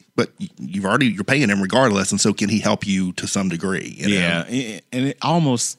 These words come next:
Speaker 2: felt that way when I saw the Instagram post,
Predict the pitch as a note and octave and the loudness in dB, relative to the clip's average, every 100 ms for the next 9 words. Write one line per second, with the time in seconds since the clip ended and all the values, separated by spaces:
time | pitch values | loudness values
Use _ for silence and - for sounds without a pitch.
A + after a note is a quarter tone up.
0 | _ - A#2 - G2 F#2+ F#2+ F#2 F#2 F#2 | _ -2 -2 0 0 0 2 0 0 0
1 | E2+ - G2+ F#2+ E2+ E2 D2+ - F#2+ - | -2 -2 -2 -2 -2 -4 -4 -4 -4 -4
2 | E2 D#2 D2 E2 D#2 - | -4 -4 -6 -8 -8 -10